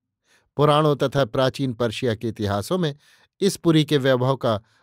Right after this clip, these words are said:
बड़ा भारी वर्णन है। ये प्रसिद्ध नगरी बेरखा नदी के तट पर थी, जो उस काल में सभ्यता का केंद्र थी।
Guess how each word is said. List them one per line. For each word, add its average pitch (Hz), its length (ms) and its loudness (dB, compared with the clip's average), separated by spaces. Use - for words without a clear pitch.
बड़ा 147 220 4
भारी 107 320 0
वर्णन 110 440 -2
है। 80 140 -8
ये 156 120 2
प्रसिद्ध 143 420 -2
नगरी 127 460 -2
बेरखा 156 380 2
नदी 135 260 0
के 117 140 -4
तट 139 200 -4
पर 180 200 -4
थी, - 240 -18
जो 160 140 2
उस 147 80 -2
काल 143 300 0
में 143 120 -2
सभ्यता 113 480 -4
का 107 140 -6
केंद्र 165 380 -6
थी। - 240 -18